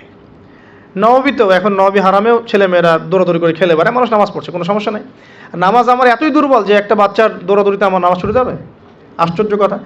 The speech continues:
হাসান হোসেন রাদিয়াল্লাহু আনহু মসজিদে দৌড়াতেন, খেলতেন। রাসূল সাল্লাল্লাহু আলাইহি ওয়াসাল্লাম খুতবা থামিয়ে দিয়ে তাদেরকে কোলে নিয়ে এসে আবার খুতবা দিয়েছেন।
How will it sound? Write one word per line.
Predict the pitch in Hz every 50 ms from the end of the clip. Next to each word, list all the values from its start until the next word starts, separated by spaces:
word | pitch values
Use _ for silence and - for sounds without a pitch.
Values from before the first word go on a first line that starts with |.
| - - - - - - -
হাসান | - 180 190 247 269 254
হোসেন | 240 240 262
রাদিয়াল্লাহু | 254 233 240 247 240 254 254 233
আনহু | 240 240 247 254
মসজিদে | 226 226 214 233 226 214
দৌড়াতেন, | 208 214 214 208 214 202
খেলতেন। | 202 214 175 151 - 127 117
রাসূল | 147 170 175 226
সাল্লাল্লাহু | 202 233 226 220 220 226 247
আলাইহি | 277 339 -
ওয়াসাল্লাম | - - - - - - - 254 262 202
খুতবা | 202 220 311 294
থামিয়ে | - - 220 240 269 294 302 302
দিয়ে | 254 247 269 277
তাদেরকে | 269 247 220 - 220 247
কোলে | 240 240 220 220 233 233
নিয়ে | 233 233 240 247 262
এসে | 269 240 208 208 240
আবার | 220 214 208
খুতবা | 202 180 160 151
দিয়েছেন। | 139 131 120 123 113